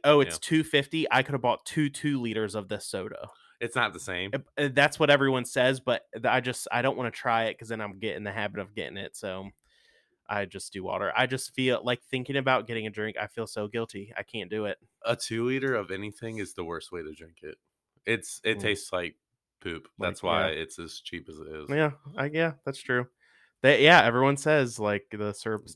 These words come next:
Speaker 2: The,
Speaker 1: different or something, so
Speaker 2: the
Speaker 1: it's
Speaker 2: Mexican restaurant Coca-Cola is
Speaker 1: I wonder what it is. Do you think
Speaker 2: something
Speaker 1: it's
Speaker 2: insane.
Speaker 1: Coca-Cola brand?
Speaker 2: Oh, yeah, I think so.
Speaker 1: Probably, yeah.
Speaker 2: Um, I don't, but I don't know.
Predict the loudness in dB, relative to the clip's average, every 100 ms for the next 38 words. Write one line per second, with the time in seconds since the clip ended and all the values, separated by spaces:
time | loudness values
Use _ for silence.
0 | -6 -4 -4 -6 -8 -10 -10 -10 -10 -12
1 | -10 -8 -8 -6 -6 -8 -12 -6 -4 -4
2 | -8 -10 -10 -12 _ -10 -8 -10 -12 -10
3 | -8 -6 -8 -12 -20 _ _ _ -18 -14
4 | -12 -12 -14 -12 -6 -2 -2 -4 -4 -2
5 | 2 6 6 6 0 0 6 8 8 6
6 | 6 6 6 4 4 0 -2 -10 _ _
7 | _ _ _ _ _ _ _ -14 -12 -10
8 | -8 -8 -10 -12 -18 -16 -14 -14 -14 -6
9 | -2 -2 -2 -6 -6 -6 -2 -2 -2 -8
10 | -20 _ _ 0 0 2 0 2 4 4
11 | 4 4 4 2 0